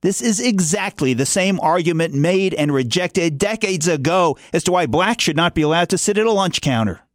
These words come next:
Leonard Pitt's column states hopefully that extremist bills like this one stink of desperation, representing the last gasp of a dying breed of bigots.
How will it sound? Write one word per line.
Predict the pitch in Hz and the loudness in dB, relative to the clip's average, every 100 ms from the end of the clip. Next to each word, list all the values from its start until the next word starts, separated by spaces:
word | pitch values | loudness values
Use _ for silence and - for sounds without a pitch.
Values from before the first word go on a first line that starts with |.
| _ _ _ _ | _ _ _ _
Leonard | 160 202 175 | -2 -2 -2
Pitt's | - 160 - | -4 -4 -4
column | - 127 117 107 92 - | -4 -2 0 0 -2 -6
states | - - 113 - | -6 -4 -4 -4
hopefully | - 143 - 107 95 92 _ _ | -4 -4 -2 -4 -4 -6 _ _
that | 127 | -4
extremist | 127 - - 190 208 202 - - 113 | -4 -4 -2 -2 0 -2 -4 -10 -4
bills | 147 160 156 127 | 0 0 -2 -2
like | 113 110 95 | -2 -4 -4
this | 92 165 - | -2 -2 -2
one | 147 139 127 - | -2 -2 -2 -6
stink | - - 185 185 | -8 -4 -2 -2
of | 143 107 | -2 -2
desperation, | 160 - 147 143 160 160 139 | -2 -2 -2 0 0 0 0
representing | 113 165 170 123 156 147 | 0 0 0 0 0 0
the | 127 | 0
last | 120 156 147 - - | 0 0 0 -4 -2
gasp | 147 143 - | 0 0 -2
of | 127 120 | -4 -2
a | |
dying | 107 135 139 139 135 107 | -2 0 0 0 -2 -2
breed | 127 139 139 | -2 0 0
of | 123 92 | -2 -2
bigots. | 120 101 85 - | -4 -4 -8 -14